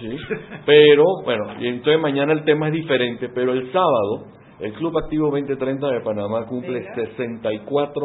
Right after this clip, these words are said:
Speaker 1: años de haber sido
Speaker 2: Nada más.
Speaker 1: fundado. Sesenta y cuatro años de haber sido fundado en la ciudad capital.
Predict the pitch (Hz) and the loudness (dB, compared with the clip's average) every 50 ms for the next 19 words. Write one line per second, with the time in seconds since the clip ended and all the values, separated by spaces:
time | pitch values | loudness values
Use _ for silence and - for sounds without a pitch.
0 | 143 - - - 123 123 123 127 127 120 107 98 101 107 104 104 104 117 113 117 | -6 -6 -6 -6 -6 -4 -4 -6 -6 -6 -6 -4 -4 -6 -6 -6 -10 -10 -8 -6
1 | 113 110 104 104 107 110 - - 104 104 98 92 90 - - - - - - - | -6 -6 -6 -8 -8 -6 -4 -4 -4 -4 -4 -4 -8 -10 -14 -20 -20 -14 -14 -14
2 | - - - - - - - - - - - - 120 117 110 107 120 113 110 113 | -14 -14 -18 -6 -6 -6 -4 -2 -4 -6 -4 -4 -6 -6 -4 -4 -4 -4 -2 0
3 | 131 139 143 139 - 160 147 135 127 123 127 143 139 123 107 107 113 110 107 - | 2 2 2 2 2 2 2 2 2 0 -2 -2 -2 -2 0 0 0 -2 -4 -6
4 | 131 131 135 135 131 - 107 107 104 110 113 113 117 120 120 - - - - - | -6 -4 -4 -4 -6 -6 -10 -8 -4 0 0 0 0 0 -4 -8 -14 -20 -20 -20
5 | _ - 113 113 117 120 117 113 - 104 101 101 101 104 120 123 - 127 120 - | _ -8 -6 -4 -4 -4 -6 -6 -6 -4 -2 -2 0 0 -2 -4 -4 -6 -8 -4
6 | 113 107 107 123 156 - | -2 0 0 0 -2 -8